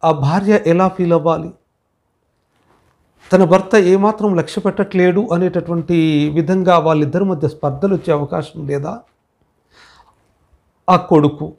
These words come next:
లేదా ఆ కూతురు, వాళ్ళకి ఇష్టాయిష్టాలు ఉంటాయి కదా, ఎలాంటి బట్టలు వేసుకోవాలి, పండక్కి ఎక్కడికి వెళ్ళాలి, వాళ్ళు వాళ్ళ నాన్నగారికి, వాళ్ళ మమ్మీతో సలహాలు చెప్తూ ఉంటారు కదా, లేదా ఆలోచన చేస్తారుగా,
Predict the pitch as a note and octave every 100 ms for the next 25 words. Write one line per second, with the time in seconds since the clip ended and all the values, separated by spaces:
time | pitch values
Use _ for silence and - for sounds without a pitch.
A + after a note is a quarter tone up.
0 | _ E3 F3 E3+ E3 C#3+ F3 E3+ D#3 D3
1 | - _ _ _ A#2+ A2 C3 G3+ B3+ G#3+
2 | - G#3 G3+ G3+ G#3 F#3+ F3 F#3 F3+ F3
3 | D4 - _ _ _ _ C3 C#3 C3+ C3+
4 | A#2+ A2+ D3+ C#3 - D3+ D3+ F3 A3+ _
5 | _ _ - C#3 C#3 D3 - - C3 D#3
6 | C#3+ D3+ D#3 E3 F3 B3+ _ _ _ _
7 | _ - B2 D3 A3+ G#3+ F3 D3 C#3+ D#3+
8 | F3+ F3 - F#3 E3 C3+ C3 C3 D#3 E3+
9 | E3+ D3 B2+ C3+ E3 E3 D#3+ C3+ - G3
10 | F#3 F3+ F3+ F3 F#3+ D3 C3 C3+ E3 F#3
11 | F#3 F3+ - F#3 F#3 A3